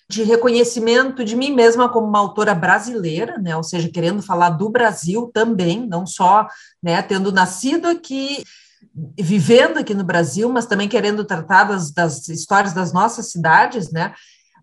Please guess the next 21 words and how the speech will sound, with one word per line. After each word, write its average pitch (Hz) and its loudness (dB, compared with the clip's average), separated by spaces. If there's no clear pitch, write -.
Ah, 196 4
ele 214 0
nasceu, 233 2
então, 269 -2
desse 240 -2
início 226 -2
de 214 -10
pesquisa 233 2
que 220 -8
coincidiu 220 0
daí 208 0
com 214 -6
o 208 0
início 202 -2
da 196 0
minha 190 -2
pesquisa 185 -4
de 160 -2
mestrado, 233 2
na 160 -2
pós-graduação 190 -2